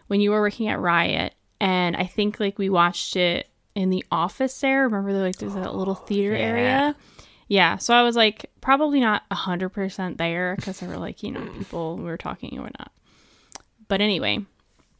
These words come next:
Speaker 2: Very good.
Speaker 1: This movie starts out with a bang 'cause it immediately starts, you know, it starts with what you want, and it's the Mortal Kombat theme song. <laughs> And it's, the Mortal Kombat theme song starts before the movie begins. <laughs>
Speaker 2: 'Cause,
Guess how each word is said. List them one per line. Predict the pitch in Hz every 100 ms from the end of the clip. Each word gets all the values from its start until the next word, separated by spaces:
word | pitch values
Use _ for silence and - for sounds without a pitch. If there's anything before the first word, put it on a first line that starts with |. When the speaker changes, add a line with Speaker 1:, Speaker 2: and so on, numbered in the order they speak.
| -
Speaker 2:
Very | 123 117 - 107
good. | 107 92 - 214
Speaker 1:
This | 233 277 320
movie | 311 320
starts | - 214 220
out | 226
with | 226
a |
bang | 175 131 165 202 - - - _ _
'cause | - 196
it | 190 160
immediately | 196 202 220 247 247 240
starts, | - 190 185 - - - - 208 -
you | 226
know, | 240 214
it | 226
starts | - 285 277 - - -
with | 214 185
what | 113
you | 165
want, | 135 - - _
and | 202
it's | 170 -
the | 175
Mortal | 156 143
Kombat | - 170 -
theme | 170 170
song. | - 185 180 214 180
<laughs> | - - - - - -
And | 240
it's, | 247 - 208
the | 247
Mortal | 269 349 370
Kombat | 302 247 220
theme | 190 190
song | 202 175 175
starts | - 196 170 -
before | - 175 190 185
the | 170
movie | 170 170 -
begins. | - - - - - - - - -
<laughs> | - - - - - - - - - -
Speaker 2:
'Cause, | 139 123 123 - -